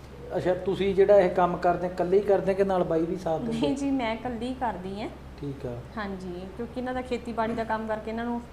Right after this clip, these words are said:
Speaker 2: ਟਾਈਮ ਘੱਟ
Speaker 1: ਘਰ ਦਾ
Speaker 2: ਮਿਲਦਾ।
Speaker 1: ਕੰਮ ਆ, ਤੁਸੀਂ ਸਾਰਾ ਕਰਕੇ ਉਹ ਤੋਂ
Speaker 2: ਹਾਂਜੀ,
Speaker 1: ਬਾਅਦ?
Speaker 2: ਹਾਂਜੀ, ਹਾਂਜੀ, ਮੈਂ ਦੁਪਹਿਰੇ ਜਿਵੇਂ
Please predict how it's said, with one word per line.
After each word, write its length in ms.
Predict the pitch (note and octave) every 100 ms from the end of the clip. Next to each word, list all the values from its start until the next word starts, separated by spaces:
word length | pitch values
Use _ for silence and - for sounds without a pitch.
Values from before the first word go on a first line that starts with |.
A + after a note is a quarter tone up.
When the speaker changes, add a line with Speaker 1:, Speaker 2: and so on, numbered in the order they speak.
| -
Speaker 2:
ਟਾਈਮ 200 | G#3+ A3
ਘੱਟ 80 | A3+
Speaker 1:
ਘਰ 60 |
ਦਾ 160 | G3+ F#3+
Speaker 2:
ਮਿਲਦਾ। 200 | - E3+
Speaker 1:
ਕੰਮ 340 | E3+ F3+ F3+
ਆ, 80 | F3+
ਤੁਸੀਂ 280 | F3 E3+ F3
ਸਾਰਾ 320 | F3 E3 F#3
ਕਰਕੇ 120 | F#3+
ਉਹ 160 | F3 B3+
ਤੋਂ 60 | C4
Speaker 2:
ਹਾਂਜੀ, 160 | C4
Speaker 1:
ਬਾਅਦ? 100 | C#4+
Speaker 2:
ਹਾਂਜੀ, 360 | C4+ B3 B3+ C4
ਹਾਂਜੀ, 320 | G#3+ G#3+ A3+
ਮੈਂ 180 | A#3 A#3+
ਦੁਪਹਿਰੇ 480 | B3 A#3+ A3+ A#3 C4+
ਜਿਵੇਂ 320 | A#3+ B3